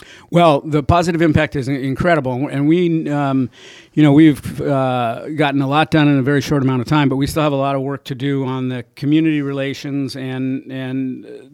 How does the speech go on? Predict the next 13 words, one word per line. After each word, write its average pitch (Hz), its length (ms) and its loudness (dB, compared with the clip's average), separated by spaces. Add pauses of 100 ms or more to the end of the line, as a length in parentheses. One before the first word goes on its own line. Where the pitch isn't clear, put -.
to 190 120 -4
a - 0 -
lesser 175 300 -2
extent 147 280 -6
on 131 120 -4
the 127 60 -6
government 135 440 -4 (540)
relations 156 500 4
side. 127 480 -2
But 143 360 0
the, 147 680 -2 (140)
the, 139 540 -2
uh, 123 120 -6